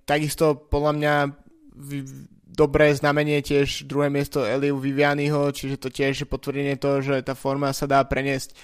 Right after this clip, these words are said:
z Austrálie cez, cez Blízky východ až,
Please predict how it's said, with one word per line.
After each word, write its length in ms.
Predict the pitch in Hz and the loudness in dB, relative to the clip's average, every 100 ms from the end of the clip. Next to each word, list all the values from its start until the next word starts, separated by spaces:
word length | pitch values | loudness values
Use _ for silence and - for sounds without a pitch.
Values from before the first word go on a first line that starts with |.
| - - - - | -20 -20 -20 -14
z 120 | - | -10
Austrálie 800 | - 139 143 - 143 143 139 139 | 2 2 2 2 2 2 2 -2
cez, 380 | - 139 131 - 135 131 131 123 | -2 -6 -4 -4 -2 -2 -2 -6
cez 200 | 139 131 139 | -10 -12 -8
Blízky 720 | 139 135 - 147 135 127 _ 139 | -6 -6 -6 -4 -4 -6 _ -12
východ 480 | 139 - 151 131 | -10 -4 -2 -2
až, 240 | 110 127 | -2 -2